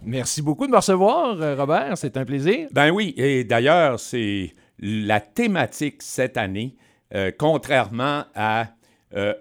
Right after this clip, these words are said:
Speaker 2: en haut, en haut, oui, les nuages. Ou, euh, ben là, cette année, très beau thème.
Speaker 1: Ben, écoute, vers les étoiles, comme, euh, comme, euh, je te parlais tout à l'heure, on,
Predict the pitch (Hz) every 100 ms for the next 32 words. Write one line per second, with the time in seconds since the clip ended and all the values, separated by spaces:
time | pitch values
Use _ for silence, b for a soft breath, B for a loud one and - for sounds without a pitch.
0 | _ _ _ _ 139 131 131 156 170 151
1 | - _ _ _ 120 127 117 175 185 123
2 | 175 113 110 107 113 123 120 143 165 92
3 | 101 98 95 85 71 b b b b 110
4 | 147 170 151 131 139 135 180 151 - -
5 | 151 143 143 139 180 208 196 151 b b
6 | - - - 143 151 127 170 - 110 160
7 | 175 175 156 151 143 180 226 254 214 160
8 | 160 160 143 135 151 151 143 127 120 113
9 | - 110 113 120 139 - 120 104 120 160
10 | 170 120 110